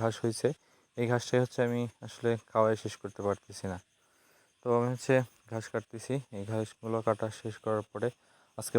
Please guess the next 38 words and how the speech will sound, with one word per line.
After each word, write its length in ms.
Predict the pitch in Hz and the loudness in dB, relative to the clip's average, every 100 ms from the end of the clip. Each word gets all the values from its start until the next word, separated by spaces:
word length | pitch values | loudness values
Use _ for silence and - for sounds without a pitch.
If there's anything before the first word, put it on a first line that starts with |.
| 110 | 8
বাড়িতে 240 | 110 104 107 | 6 6 0
আরও 100 | 107 | 2
বেশ 120 | 110 - | -2 -2
কিছু 140 | 113 - 107 | -10 -4 2
কাজ 120 | 104 101 | 2 2
আছে। 180 | - 107 131 - | -2 -4 -4 -4
আমাদের 220 | 101 104 107 | -2 0 0
হচ্ছে 160 | 104 113 | 0 0
আজকে 160 | 107 - 104 | 0 -2 0
ধান 120 | 107 104 | 0 0
সিদ্ধ 180 | 110 107 110 | -2 -2 0
করছে, 260 | 107 - 120 - - - - _ _ | 0 2 2 2 -14 -20 -20 _ _
তো 40 | 117 110 | 4 4
এই 40 | 110 | 4
ধানগুলো 320 | 113 107 113 | -2 2 4
হচ্ছে 200 | 110 - 113 110 | 4 2 2 4
মাঠে 240 | 104 113 110 | 4 2 0
ছাড়াই 240 | - 107 104 | 4 6 6
দিতে 180 | 107 - 107 | 0 -2 -2
হবে, 220 | 104 107 113 - - 113 | 0 2 0 -4 -8 -2
গরুকে 300 | 107 - 110 - | -2 0 -4 2
খাওয়াইতে 320 | 110 107 110 110 | 2 2 0 0
হবে। 180 | 104 123 _ _ - - | 2 0 _ _ -20 -10
আজকে 240 | 110 - 117 113 | -8 2 2 6
সব 120 | 120 107 - | 4 4 4
কাজের 260 | 113 117 110 | 2 2 4
দায়িত্বই 300 | 117 - 120 | 4 2 -8
হচ্ছে 180 | 117 - 110 | -8 -2 0
আমার 140 | 104 104 | 2 0
উপর 140 | 104 104 | -2 -4
পড়ছে, 280 | 104 - 135 147 _ | -4 -4 -6 -6 _
কারণ 200 | 107 104 104 - - 107 | -4 -2 -4 -8 -10 -2
মা 80 | 107 101 | 0 0
একটু 140 | - 107 | -2 -4
অসুস্থ, 300 | 104 107 - 120 - - - - _ - 101 | -4 -6 -4 -6 -6 -14 -20 -20 _ -4 0
আর 100 | 101 101 | 2 0
হচ্ছে 240 | - 110 107 104 | -4 -2 0 2
জাকারিয়া 400 | 98 101 101 | 0 0 2